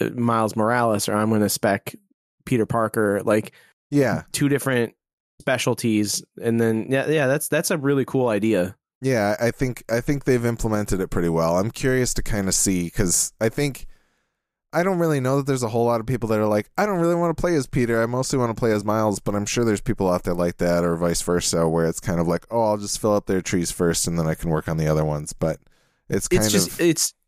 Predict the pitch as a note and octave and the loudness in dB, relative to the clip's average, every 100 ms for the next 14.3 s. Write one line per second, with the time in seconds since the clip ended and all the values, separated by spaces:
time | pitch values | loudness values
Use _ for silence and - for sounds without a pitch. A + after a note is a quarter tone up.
0 | _ E3 D3+ F#3+ F#3+ G3 E3 E3 D3+ C#3 | _ -2 0 0 0 0 0 0 2 2
1 | C#3 C#3 D3+ C#3+ B2+ C3 A#2+ - C#3 - | 0 0 0 0 0 0 -2 -2 -2 0
2 | C#3 C#3 D3 D#3 D3 C3 - C#3 B2 B2 | -2 -2 0 0 0 0 0 0 2 0
3 | B2 B2+ B2 G#2+ A#2 B2 B2 A#2+ A2+ B2 | 0 0 -2 0 0 2 0 0 0 0
4 | A#2 - A#2 A#2+ A#2+ A2+ A2 - B2+ A#2 | 0 0 0 2 2 2 -2 0 0 0
5 | - A#2 - A#2+ A#2+ A#2+ A2 - A#2+ A#2+ | 0 -2 0 0 0 0 0 0 0 2
6 | A#2 B2+ C3 B2+ - D3 C#3+ B2 C3+ A#2+ | 2 2 0 0 -2 0 0 0 -2 0
7 | D3 C#3+ C#3+ C3 A#2+ B2+ A#2 A#2 A2+ B2 | 0 0 0 -2 0 -2 2 0 0 0
8 | A#2+ A#2 A2+ G2 B2 B2 A2 - B2+ A#2+ | 2 2 0 0 0 0 0 -4 0 2
9 | B2 C3+ A#2 B2 B2 A#2 A2+ G#2 G#2+ A#2+ | 2 0 -2 0 2 2 2 2 2 2
10 | A2+ G#2+ A2 - - _ _ _ _ - | 0 0 -4 -10 -18 _ _ _ _ -4
11 | C3+ D3+ D#3 C#3+ D3+ C#3+ - - C3+ C3+ | 0 2 2 2 0 0 0 0 0 2
12 | C#3+ C3 A2+ A2+ A2 C3+ B2+ A#2+ A2 A2 | 0 0 0 0 2 2 2 0 -2 0
13 | B2 G#2 A#2 B2+ C3+ - B2+ B2+ A#2+ - | 0 0 0 2 0 -2 -2 0 0 0
14 | B2 A#2+ | 0 0